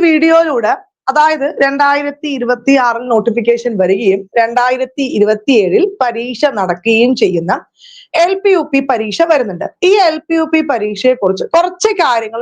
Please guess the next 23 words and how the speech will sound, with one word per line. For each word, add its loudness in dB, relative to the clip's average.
എനിക്ക് -4
ഡിസ്കസ് -2
ചെയ്യാനുണ്ട്. 0
ഈ 4
വീഡിയോ 2
സ്കിപ്പ് -2
ചെയ്യാതെ 2
പോയി 2
കഴിഞ്ഞാൽ, 0
ഈ 6
വീഡിയോ 0
കഴിഞ്ഞു 0
കഴിഞ്ഞാൽ -4
നിങ്ങൾക്ക് -2
ഇതിൽ -4
നിന്നും 0
കുറച്ച് -2
കാര്യങ്ങൾ -2
കിട്ടും. -2
ആ 2
ഒരു 4
കാര്യങ്ങളായിരിക്കും 0
നിങ്ങൾ 2